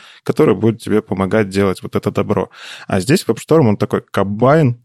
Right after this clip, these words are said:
который сам уже в себя это встроил. Они следят за тем, чтобы вот эта технология используется часто,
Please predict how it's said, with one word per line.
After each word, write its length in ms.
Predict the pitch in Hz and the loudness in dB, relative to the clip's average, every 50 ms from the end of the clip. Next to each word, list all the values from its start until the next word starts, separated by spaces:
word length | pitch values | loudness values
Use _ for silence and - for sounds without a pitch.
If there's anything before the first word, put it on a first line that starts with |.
| _ - | _ -6
который 340 | - - - 110 107 104 104 | -6 -4 0 0 0 0 0
сам 380 | - - 120 120 110 101 - - | -2 0 0 2 2 0 -2 -4
уже 200 | 107 95 101 101 | -4 -2 -2 -2
в 80 | 98 - | -4 -4
себя 320 | - 110 95 104 101 95 | -6 -4 0 0 0 0
это 160 | 90 - - | 0 -2 -6
встроил. 520 | - - - - 135 156 180 165 135 107 - | -6 -4 -2 2 2 4 4 4 4 2 2
Они 180 | - 104 107 113 | 0 0 0 0
следят 380 | - - 113 95 113 107 98 85 | 0 0 0 2 2 2 2 2
за 100 | 95 92 | 0 0
тем, 220 | - 98 95 95 | 0 0 -2 -2
чтобы 480 | - - - 95 90 - - 98 98 98 | -4 -4 -4 -4 -4 -4 -6 -6 -6 -4
вот 200 | - 107 104 - | -4 -4 -2 -2
эта 160 | 107 - - - | -2 -2 -2 -4
технология 480 | - - - 110 104 98 95 87 95 | -6 -4 -2 0 2 2 2 0 -2
используется 500 | 90 - - 107 101 95 107 104 - 131 | -4 -4 -2 -2 0 0 0 0 0 0
часто, 540 | 120 - 156 196 214 - - 156 147 147 156 | 0 2 2 2 2 2 2 2 2 2 0